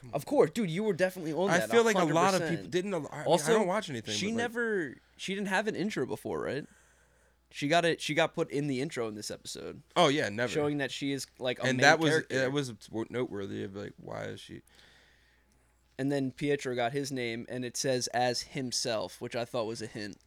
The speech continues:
Speaker 1: Yeah.
Speaker 2: Because nobody else had a, uh, "This is who they are." It said, "And Pietro
Speaker 1: Well,
Speaker 2: as himself."
Speaker 1: that, that's b-,
Speaker 2: Okay, hold on,
Speaker 1: I
Speaker 2: let me
Speaker 1: know what
Speaker 2: pause
Speaker 1: you
Speaker 2: right
Speaker 1: mean.
Speaker 2: here.
Speaker 1: I know exactly what you mean.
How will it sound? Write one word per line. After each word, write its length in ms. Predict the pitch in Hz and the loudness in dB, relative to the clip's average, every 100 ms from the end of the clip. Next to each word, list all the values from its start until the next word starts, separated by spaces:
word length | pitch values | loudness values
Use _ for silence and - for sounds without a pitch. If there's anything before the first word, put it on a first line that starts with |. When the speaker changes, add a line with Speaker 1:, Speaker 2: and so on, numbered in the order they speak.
| _ _ _ _ | _ _ _ _
Speaker 1:
Yeah. 160 | 131 127 | -4 -2
Speaker 2:
Because 180 | 151 135 | -2 0
nobody 400 | 143 143 135 131 | 0 2 2 2
else 220 | 131 - | 0 0
had 200 | 120 117 | -2 -2
a, 220 | 110 120 | -2 -2
uh, 280 | 113 110 117 _ _ _ | -4 -6 -8 _ _ _
"This 160 | 135 139 | -2 -2
is 100 | 127 | -2
who 100 | 135 | -2
they 160 | 127 | 0
are." 140 | 123 104 | 0 0
It 80 | 131 | -2
said, 240 | 131 113 | -2 -4
"And 300 | 127 123 117 | -6 -6 -6
Pietro 400 | - 131 - 135 | -4 -4 -2 -2
Speaker 1:
Well, 80 | 147 143 | 4 4
Speaker 2:
as 140 | 110 | 4
himself." 420 | 120 131 143 107 | 0 2 2 0
Speaker 1:
that, 240 | - 135 156 | 0 2 0
that's 140 | - | -4
b-, 240 | - 127 101 92 | -14 -14 -14 -12
Speaker 2:
Okay, 180 | 113 - | -12 -10
hold 180 | - 95 | -10 -4
on, 60 | |
Speaker 1:
I 40 | 123 | 0
Speaker 2:
let 40 | |
me 20 | 135 | 4
Speaker 1:
know 40 | |
what 80 | 139 | 2
Speaker 2:
pause 60 | 131 | 2
Speaker 1:
you 40 | |
Speaker 2:
right 60 | 127 | -4
Speaker 1:
mean. 180 | 110 123 | -2 -4
Speaker 2:
here. 60 | 131 | -4
Speaker 1:
I 100 | 123 | -2
know 140 | 123 127 | 2 2
exactly 300 | 123 110 117 | 2 0 -2
what 120 | 117 | -4
you 40 | 110 | -6
mean. 240 | 104 113 | -8 -8